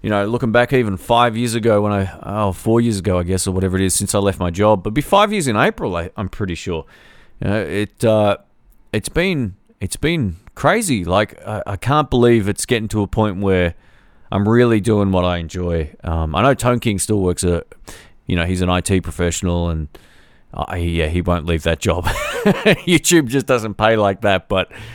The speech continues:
it's great to see that people have stuck around. You know, like, Tone King's still doing his thing, I'm still doing my thing. There's plenty of channels that, and YouTubers,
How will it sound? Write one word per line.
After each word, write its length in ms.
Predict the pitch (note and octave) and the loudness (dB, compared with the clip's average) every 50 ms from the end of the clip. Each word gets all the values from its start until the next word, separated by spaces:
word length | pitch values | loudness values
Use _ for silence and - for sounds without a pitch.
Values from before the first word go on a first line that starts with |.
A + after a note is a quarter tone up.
| - - - - - - _ - - | -18 -20 -20 -20 -20 -20 _ -4 -4
it's 140 | - G#2+ - | -4 -4 2
great 300 | - C#3+ C#3 D#3 C#3+ - | 4 4 4 4 2 0
to 100 | C#3 B2 | -2 0
see 300 | - C3+ C3 B2 B2 A#2 | 4 4 6 6 6 6
that 240 | A#2+ G#2+ G2+ - | 4 2 2 2
people 320 | - B2 A#2+ - A2+ G#2+ G#2+ | 2 0 0 2 0 -2 -2
have 100 | G#2 - | -2 -4
stuck 320 | - - B2 A2 - - | -2 0 0 0 0 0
around. 560 | G2+ F#2 F#2 F#2+ G2 G2 F#2 F2 D#2 - G#2 - | -4 -2 0 0 0 0 -2 -4 -6 -12 -14 -8
You 120 | E2+ E2 | -6 -4
know, 180 | E2 E2+ E2+ E2+ | -2 -2 -2 0
like, 240 | F2 E2+ E2 - - | 0 -2 -4 -4 -2
Tone 220 | - G#2+ G#2 F#2+ | 0 0 0 0
King's 240 | - G#2 G2 F#2 - | 0 -2 -2 -2 -2
still 120 | - G#2 | -2 -2
doing 220 | G2 G2+ G2 F#2 F2 | 0 0 0 0 0
his 140 | E2+ - | -2 -2
thing, 180 | - G#2 G2+ G2 | -2 -2 0 0
I'm 140 | G2 G2+ F#2 | 0 -2 -2
still 160 | - G#2+ G#2 | -2 -4 -2
doing 220 | F#2+ G2+ F#2+ F#2 | 0 0 0 0
my 200 | F#2 F2+ F#2 F#2 | 0 2 2 0
thing. 320 | F#2 - - F#2+ F#2 F2+ E2+ - - - - - _ _ - - _ _ | 0 0 -2 0 0 0 -2 -6 -14 -20 -20 -20 _ _ -20 -20 _ _
There's 100 | - - | -18 -14
plenty 300 | - - B2 A#2+ A#2 G#2+ | -4 -4 -2 -2 -2 -4
of 60 | - | -4
channels 400 | - - A#2+ A#2 A#2 A2+ A2 G2 | 0 0 2 2 2 0 0 0
that, 200 | G#2+ G#2 G2+ - | 0 0 0 0
and 260 | G#2+ G2 F#2 F#2+ F#2+ | -2 -2 0 0 0
YouTubers, 680 | F#2+ G2+ F#2+ - A2 G#2 F#2+ F#2+ F#2 F2+ F2 E2 - | 0 -2 -2 0 -2 -2 0 0 -2 -4 -4 -6 -10